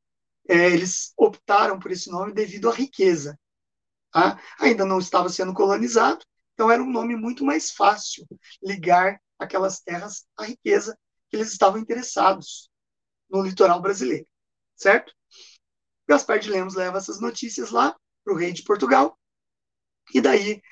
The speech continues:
a gente tem a expedição do Gonçalo Coelho, de mil quinhentos e três. Essa expedição não é bancada pelo rei de Portugal. Como existia uma aliança entre o rei e a burguesia, a burguesia entrava com o poder econômico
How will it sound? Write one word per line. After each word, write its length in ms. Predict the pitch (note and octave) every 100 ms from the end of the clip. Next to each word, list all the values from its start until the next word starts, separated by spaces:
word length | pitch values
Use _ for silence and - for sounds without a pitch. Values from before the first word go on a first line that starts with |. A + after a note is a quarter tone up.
| - - -
a 80 |
gente 320 | A3+ A3 G3+ -
tem 260 | G3 G#3
a 40 | G3+
expedição 640 | - - G#3 - F#3+ D#3+
do 100 | -
Gonçalo 600 | A3+ A3+ - G3 G3 -
Coelho, 540 | B3 G3 F#3+ F3 D3 - _ _ _ _ _ _
de 100 | A3
mil 180 | G#3+ G3+
quinhentos 300 | G#3 G#3+ G#3
e 80 | C#4
três. 420 | - D#3 - - _ -
Essa 180 | - A#3+
expedição 680 | D4+ - B3 - A#3 D4 C#4 _ _
não 280 | A#3+ D4 C#4+
é 80 | C#4
bancada 540 | D4 D4+ A#3+ A#3 F#3+
pelo 180 | F#3+ F#3+
rei 200 | E3 E3+
de 140 | D#3
Portugal. 480 | - - D#3 - - _ _ _ _ -
Como 200 | - A3
existia 380 | B3 A3+ - G3+
uma 120 | F#3
aliança 460 | F#3+ F#3 E3 D#3+ D#3+
entre 180 | E3+ A3+
o 40 |
rei 240 | F3+ F3
e 80 | F3+
a 40 | G3+
burguesia, 600 | A2 A3+ D3 - C4+ D4 _ _ -
a 100 | F#3+
burguesia 560 | F3+ E3 E3 D3+ E3
entrava 560 | E3+ E3+ E3+ D3+ C#3+ C#3+ _ _ _
com 120 | F3
o 60 | E3+
poder 300 | F3+ D#3 D#3
econômico 800 | D#3+ G#3 F#3 D#3 D3 D3 - -